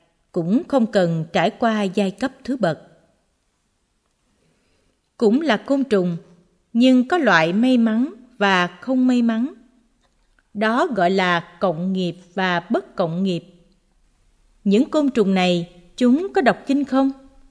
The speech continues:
Không có. Chúng có tu hành không? Không có. Chúng hoàn toàn không tích lũy nhân sanh lên trời. Muốn sanh lên trời là điều vô cùng khó khăn.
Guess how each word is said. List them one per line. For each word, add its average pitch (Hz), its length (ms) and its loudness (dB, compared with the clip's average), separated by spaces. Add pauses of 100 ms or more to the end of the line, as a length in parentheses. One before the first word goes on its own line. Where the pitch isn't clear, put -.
(200)
Không 208 300 -2
có. 208 360 -4 (680)
Chúng 262 280 2
có 403 160 2
tu 311 140 0
hành 214 260 2
không? 277 240 -2 (460)
Không 202 300 -2
có. 196 360 -2 (840)
Chúng 330 300 -2
hoàn 214 340 2
toàn 190 340 2
không 285 180 -4
tích 415 200 -2
lũy 190 260 2
nhân 277 280 2
sanh 254 300 0
lên 247 240 2
trời. 170 300 0 (840)
Muốn 269 180 2
sanh 262 300 2
lên 254 220 4
trời 165 340 0 (360)
là 208 160 2
điều 185 400 4
vô 285 160 0
cùng 170 300 -4
khó 262 240 -4
khăn. 247 300 -2